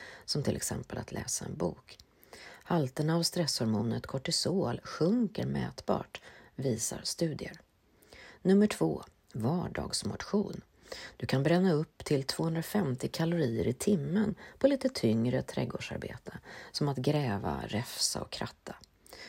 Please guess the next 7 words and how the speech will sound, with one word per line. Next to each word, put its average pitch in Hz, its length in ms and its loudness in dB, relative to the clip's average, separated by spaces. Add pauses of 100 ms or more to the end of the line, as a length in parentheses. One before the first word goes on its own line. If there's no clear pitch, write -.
(120)
Musklerna 156 600 0
stärks 151 560 -2
i - 20 2
armar, 127 500 0
rygg 131 460 -4
och - 80 -4
ben. - 280 -8